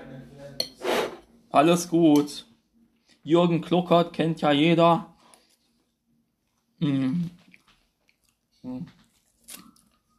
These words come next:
Speaker 2: Auch als Synchronstimme von Chuck Norris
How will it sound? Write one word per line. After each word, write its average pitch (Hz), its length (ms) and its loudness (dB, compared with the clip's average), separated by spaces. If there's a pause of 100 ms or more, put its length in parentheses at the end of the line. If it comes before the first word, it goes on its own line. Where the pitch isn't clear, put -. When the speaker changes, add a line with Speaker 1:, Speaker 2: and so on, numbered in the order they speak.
(1000)
Speaker 2:
Auch 143 320 -8 (320)
als 131 240 -4 (200)
Synchronstimme 143 880 -4
von 123 320 -6 (440)
Chuck - 260 -8
Norris 160 600 2